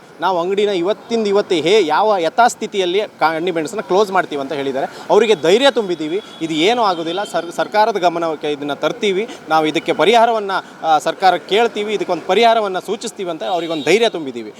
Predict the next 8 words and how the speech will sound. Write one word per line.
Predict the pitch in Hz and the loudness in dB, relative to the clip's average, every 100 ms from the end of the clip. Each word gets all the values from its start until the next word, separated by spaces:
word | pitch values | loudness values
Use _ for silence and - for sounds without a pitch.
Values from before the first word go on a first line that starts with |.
| - - | -20 -10
ಮೂವತ್ತ | 147 208 240 - 220 | -4 0 0 2 2
ಮೂರು | 190 170 185 | 2 0 0
ಲಕ್ಷ | 165 - | -2 -2
ಬಂದಿದೆ. | 151 147 143 180 | -6 -6 -6 -2
ಅವರು | 156 131 | -2 -2
ಹೇಳಿದ್ದು | 143 160 147 | -4 -4 -2
ಒಂದೇ | 147 185 202 | 0 2 2
ಮಾತು, | 190 160 120 | 2 -2 -4